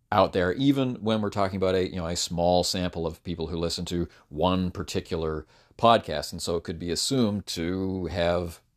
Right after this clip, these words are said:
you know, very similar tastes. But, you know, if you haven't heard that episode yet, I strongly recommend you go over to the Nerds R P G Variety Cast and listen to that episode. And if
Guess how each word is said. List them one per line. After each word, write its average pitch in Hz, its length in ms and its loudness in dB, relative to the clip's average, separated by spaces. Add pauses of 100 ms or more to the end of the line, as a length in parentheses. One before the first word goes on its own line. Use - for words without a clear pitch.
(160)
you - 80 -8
know, 69 200 -8
very 82 400 -2
similar 71 560 -2 (480)
tastes. - 460 -4
But, - 280 -4 (440)
you 78 60 -8
know, 76 200 -8
if - 240 0
you 95 140 0
haven't 123 360 2
heard 113 540 0
that 87 220 -4
episode 87 380 -4
yet, 101 280 0
I 78 300 -8
strongly 87 380 -4
recommend 87 460 0
you 76 100 -8
go 78 120 -2
over 82 220 0
to 80 160 -6
the 78 160 -8
Nerds 82 420 -4
R 80 160 -6
P 78 100 -10
G 73 200 -8
Variety 76 420 -2
Cast 101 420 -4 (220)
and 90 140 -6
listen 87 400 0
to 76 320 -8 (260)
that 92 180 2
episode. 117 460 4
And 98 100 -8
if - 320 -14